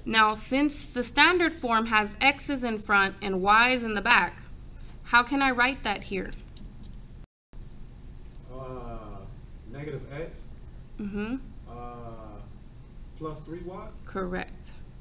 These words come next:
Speaker 1: 'Cause that three is positive, isn't it?
Speaker 2: Yes, ma'am.
Speaker 1: And then I put my six.
Speaker 2: Yes, ma'am.
Speaker 1: Now, Alex will accept this.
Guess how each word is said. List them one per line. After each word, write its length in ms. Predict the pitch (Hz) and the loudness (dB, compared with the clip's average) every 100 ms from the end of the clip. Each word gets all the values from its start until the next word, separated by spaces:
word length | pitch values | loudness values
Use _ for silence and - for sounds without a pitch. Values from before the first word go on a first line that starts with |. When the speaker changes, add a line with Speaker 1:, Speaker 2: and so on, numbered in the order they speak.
| - | -10
Speaker 1:
'Cause 160 | 190 185 | -6 -2
that 220 | 185 - | -2 -2
three 200 | 202 208 | -2 0
is 140 | 202 | -2
positive, 520 | - 202 196 180 180 | -2 0 0 -2 -4
isn't 200 | 180 196 | -4 -4
it? 120 | 214 - | -6 -8
Speaker 2:
Yes, 180 | - - | -10 -10
ma'am. 260 | 123 127 139 - - - - - - | -12 -12 -12 -14 -16 -16 -16 -12 0
Speaker 1:
And 180 | 208 208 | 2 2
then 120 | 202 | 2
I 80 | 190 | 0
put 200 | 190 190 | -2 -4
my 160 | 185 | -4
six. 380 | 180 - - - - _ - | -2 -4 -4 -6 -12 _ -20
Speaker 2:
Yes, 100 | - | -14
ma'am. 80 | - | 0
Speaker 1:
Now, 180 | 220 - | 2 4
Alex 460 | 220 262 294 320 - | 2 2 2 0 -2
will 160 | 285 | -2
accept 440 | 285 - - 175 - | -2 0 0 0 -4
this. 460 | 185 - - - | -6 -6 -6 -6